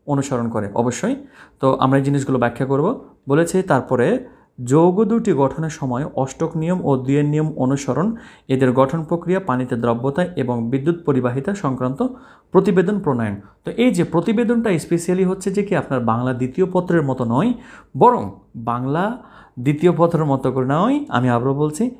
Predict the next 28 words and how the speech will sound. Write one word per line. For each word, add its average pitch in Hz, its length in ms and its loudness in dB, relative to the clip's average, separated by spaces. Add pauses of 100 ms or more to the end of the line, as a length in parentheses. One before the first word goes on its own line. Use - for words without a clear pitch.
এটা 135 220 0
সুন্দর 139 360 -2
করে 151 160 0
উপস্থাপন 135 580 -4
করাটাই 127 340 -2
হলো 165 200 -2
একটা 143 180 -4
প্রতিবেদন। 117 600 0 (400)
তো 143 60 2
আমাদের 175 300 2
কিভাবে 156 340 0
লিখতে 135 260 -2
হবে 117 140 0
দেখেন, 107 320 -4 (120)
আমাদের 127 280 -2
ক - 140 -4 (100)
নং 175 240 0
প্রশ্নতে 165 440 -2
হচ্ছে 123 300 -4
যে 160 160 -4 (120)
অষ্টক 170 440 -2
ও 135 80 2
দুইয়ের 123 320 0
নিয়ম 135 280 0 (320)
ব্যাখ্যা 127 280 0
করতে 113 220 0
পারবো 107 240 0
আমরা। 135 340 -2